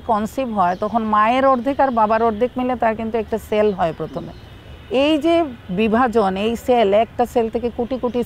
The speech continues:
সেল যে হলো, এই সেলের ডিভিশনগুলি, মেন্টাল কোনো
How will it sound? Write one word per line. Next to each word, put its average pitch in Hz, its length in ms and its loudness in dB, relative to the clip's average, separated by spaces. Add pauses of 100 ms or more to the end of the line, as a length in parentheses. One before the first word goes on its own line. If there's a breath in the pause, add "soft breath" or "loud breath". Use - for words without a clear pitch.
সেল 226 240 4
যে 220 120 2
হলো, 175 280 0 (840)
এই 262 260 4
সেলের 254 480 2
ডিভিশনগুলি, 220 840 0 (120)
মেন্টাল 240 540 2
কোনো 233 260 2